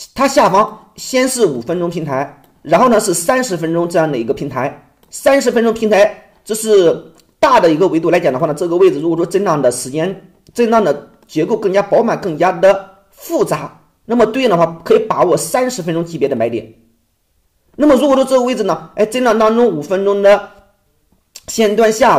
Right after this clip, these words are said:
五分钟的，嗯，中-，中枢组件，不排除呢再走五分钟的向上离开段。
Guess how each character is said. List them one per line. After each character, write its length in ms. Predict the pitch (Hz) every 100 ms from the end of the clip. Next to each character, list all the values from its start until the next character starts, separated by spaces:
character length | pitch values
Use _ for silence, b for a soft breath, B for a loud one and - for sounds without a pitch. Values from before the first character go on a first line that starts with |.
| 131
五 60 |
分 220 | 123 170
钟 160 | 185 185
的， 300 | 185 190 - - _
嗯， 380 | - 120 113 - - _ _ _
中-， 260 | - - - -
中 140 | 240
枢 100 | 247
组 140 | 240
件， 380 | 147 226 170 - -
不 120 | 220
排 160 | 226
除 100 | 226
呢 140 | 208 170
再 180 | 190 196
走 100 | 131 127 220 135
五 60 |
分 120 | 131 214
钟 60 |
的 80 | 240
向 120 | 233
上 100 | 208
离 60 | 139
开 100 | -
段。 360 | 277 233 -